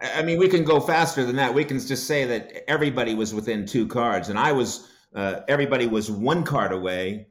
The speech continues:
I think we had one person at zero, but then two of us, me and one other player, were two cards away. So it was between the two of us. I almost got out of the competition right there. It was between the two of us. We had to have a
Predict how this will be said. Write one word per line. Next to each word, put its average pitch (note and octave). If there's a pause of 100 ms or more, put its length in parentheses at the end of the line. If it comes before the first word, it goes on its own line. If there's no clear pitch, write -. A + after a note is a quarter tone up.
I -
think C4
we F#3+
had A2
one A#2+
person G#2+
at F2
zero, G2 (380)
but A2
then A2+
two F3+
of A2+
us, F#2+
me B2+
and G#2
one B2+
other G#2
player, F2+
were F#2
two E3+
cards G2
away. F2+
So G#2+
it F#2
was G#2
between F#3+
the A#2+
two A3
of G2+
us. E2+
I A2+
almost C3
got G#2+
out G#2+
of F#2
the -
competition G#2
right F2+
there. B2+
It -
was F#2
between G#2
the F#2+
two A#2
of G#2
us. E2+
We F#2
had F2
to E2+
have E2+
a E2